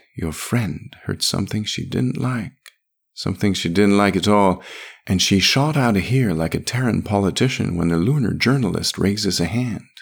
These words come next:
Know what I mean? Where's the school? Turn right at the very end of Main, and it's one of the doors on the right.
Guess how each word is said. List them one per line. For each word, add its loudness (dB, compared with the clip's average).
Know -2
what 0
I 0
mean? -4
Where's 2
the -2
school? -6
Turn 4
right 0
at -4
the -4
very 2
end 2
of -2
Main, 2
and 0
it's -2
one 4
of -2
the -2
doors 4
on 2
the 2
right. -2